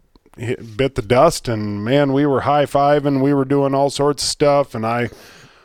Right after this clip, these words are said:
we went and we walked down there, and, uh, um,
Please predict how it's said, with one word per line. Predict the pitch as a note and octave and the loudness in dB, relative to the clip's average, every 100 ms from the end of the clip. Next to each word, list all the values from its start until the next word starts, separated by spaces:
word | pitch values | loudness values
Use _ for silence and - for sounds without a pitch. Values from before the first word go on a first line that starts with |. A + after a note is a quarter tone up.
| _ | _
we | - A2 | -2 0
went | B2 G#2+ | 0 0
and | B2+ | 0
we | A#2 | 2
walked | A#2+ B2 - | 2 0 -2
down | C3 B2 D3 | -2 0 0
there, | C#3+ C#3+ D3+ | 0 2 0
and, | D#3+ G#2+ A#2 A2+ A2+ A#2 | -2 -4 -4 -4 -2 0
uh, | A2+ G#2+ F#2+ _ _ _ _ - | 0 0 -4 _ _ _ _ -6
um, | F#2+ F#2 F2 | -2 -2 -4